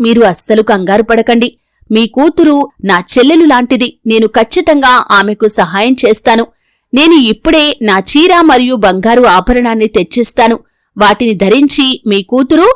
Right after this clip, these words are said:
రాజకుమారిలా కనిపిస్తుంది" అని ఆమె అడిగినట్లుగానే తన చీరని మరియు ఆభరణాన్ని తీసుకుని వచ్చి ఆవిడ చేతుల్లో పెట్టింది. దీంతో పక్కింటి ఆవిడ ఎంతో సంతోషిస్తూ ఆ చీర మరియు ఆభరణాన్ని తీసుకుని అక్కడ్నుంచి వెళ్ళిపోతుంది.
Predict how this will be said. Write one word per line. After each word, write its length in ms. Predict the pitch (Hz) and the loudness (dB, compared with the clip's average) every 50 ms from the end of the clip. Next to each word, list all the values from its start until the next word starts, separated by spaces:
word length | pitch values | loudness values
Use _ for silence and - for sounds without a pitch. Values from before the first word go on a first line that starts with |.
| - _ _ _ - | -4 _ _ _ -4
రాజకుమారిలా 840 | - 190 170 175 190 208 277 277 277 269 254 233 226 214 208 208 | -2 0 0 0 -2 -2 -2 -2 0 0 0 0 0 0 0 0
కనిపిస్తుంది" 760 | 208 - 208 196 196 - 208 208 - - 226 220 226 - - _ _ _ _ _ - | 0 0 -2 -4 -4 -4 -4 -4 -2 -2 0 0 0 -2 -4 _ _ _ _ _ -2
అని 360 | 208 220 220 214 220 - - - | 0 0 0 0 -2 -4 -4 -2
ఆమె 240 | 190 190 202 202 196 | 0 0 0 0 0
అడిగినట్లుగానే 920 | 175 170 196 233 311 302 285 269 285 269 240 262 247 254 262 311 415 480 _ _ _ _ _ - | 0 0 0 0 0 0 0 0 -2 -2 0 2 2 2 2 0 -2 -4 _ _ _ _ _ 0
తన 80 | 294 294 | 0 2
చీరని 720 | 285 277 - - 311 349 392 415 392 320 302 294 285 - - | 0 0 -2 0 2 2 4 4 4 4 2 2 0 -2 -2
మరియు 360 | 233 226 233 233 233 233 226 - 196 | 0 0 0 0 0 0 0 0 2
ఆభరణాన్ని 640 | 190 202 233 269 302 294 294 285 262 262 247 240 | 2 2 2 2 0 0 2 2 2 2 0 0
తీసుకుని 480 | 226 269 247 262 - - - 277 269 262 | -2 -4 -6 -6 -4 -4 0 0 2 2
వచ్చి 460 | 247 240 - - 339 381 480 - - _ _ _ _ - | 2 0 0 0 0 0 0 0 -4 _ _ _ _ 0
ఆవిడ 260 | 208 214 202 202 208 | 0 2 2 2 0
చేతుల్లో 520 | 202 - - 214 185 180 - 214 214 214 | 0 0 0 -2 0 0 -2 -2 -2 -2
పెట్టింది. 520 | 214 - 202 196 233 226 220 220 - - _ _ _ _ _ _ - 220 | 0 -2 -2 -2 -2 -2 -2 -4 -6 -10 _ _ _ _ _ _ -6 -2
దీంతో 300 | 294 349 370 359 392 381 | 0 0 0 0 -2 -2
పక్కింటి 540 | 277 277 233 - - - 403 403 370 381 359 | 0 0 -2 -2 0 -2 0 0 2 2 2
ఆవిడ 240 | 294 277 285 277 | 2 2 0 0
ఎంతో 520 | 277 269 202 185 202 196 233 254 311 311 320 | 0 0 0 -2 -2 -2 -2 -2 0 0 0
సంతోషిస్తూ 840 | 311 - 247 254 254 285 277 277 - 285 262 - - 320 349 466 539 - - _ _ _ - | 0 0 0 0 0 0 0 0 0 -2 -2 -2 0 0 2 2 0 0 -4 _ _ _ -2
ఆ 120 | 214 196 196 | 0 0 0
చీర 540 | - - - 294 311 349 359 311 294 277 - - | -2 -2 -2 0 2 2 4 4 2 2 0 0
మరియు 380 | 233 220 214 220 214 220 220 - - | 0 0 0 0 -2 -2 -2 -2 0
ఆభరణాన్ని 600 | 190 180 214 233 262 262 254 254 247 240 240 233 | 0 0 2 2 0 0 0 0 -2 0 -2 -2
తీసుకుని 520 | 226 - 220 233 233 - - 262 254 302 415 523 - _ _ _ - | -2 -2 -2 -2 -2 -2 -2 0 2 2 0 -2 -4 _ _ _ -4
అక్కడ్నుంచి 560 | 202 202 - - 226 202 190 196 196 - - | -4 -2 -2 -2 -2 -2 -2 -2 -4 -4 -2
వెళ్ళిపోతుంది. 680 | 208 196 185 202 196 - 214 202 - 220 226 226 - - | -2 0 0 -2 -2 -2 -2 0 0 0 0 0 -2 -6